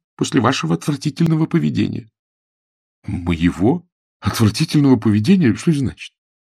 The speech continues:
"Вы сами знаете, что это значит". "Нет, простите, я ничего не знаю". "Если вы имеете в виду мой отказ надеть галстук, который вы подарили мне ко дню рождения, то я могу лишь повторить.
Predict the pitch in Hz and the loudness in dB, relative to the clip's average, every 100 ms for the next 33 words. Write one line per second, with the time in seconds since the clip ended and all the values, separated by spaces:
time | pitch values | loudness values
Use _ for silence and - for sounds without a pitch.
0 | _ _ _ _ 165 - 127 127 123 131 | _ _ _ _ -8 -4 -4 -4 -6 -6
1 | - - 135 117 135 139 - - _ _ | -8 -12 -12 -8 -8 -6 -8 -14 _ _
2 | - - 101 110 110 - 78 85 98 160 | -14 -6 -6 -6 -8 -8 -6 -2 0 0
3 | 113 82 90 107 _ _ _ _ _ _ | 0 -4 -6 -12 _ _ _ _ _ _
4 | - - 85 87 82 87 - 82 85 87 | -4 0 4 4 4 2 0 -2 0 0
5 | 80 78 - - 90 82 85 - 110 185 | -2 -8 -10 -8 -4 -6 -6 -10 -4 -4
6 | 185 - - 110 - - _ _ _ - | -4 -10 -14 -16 -16 -18 _ _ _ -6
7 | 107 98 87 82 95 90 82 82 78 85 | 2 4 4 2 0 2 2 0 0 -4
8 | 90 73 80 90 78 107 73 - 76 76 | -6 -4 -4 -4 -6 -8 -12 -14 -12 -10
9 | 80 - - - 113 - - - - | -6 -4 -4 -6 -12 -12 -18 -18 -20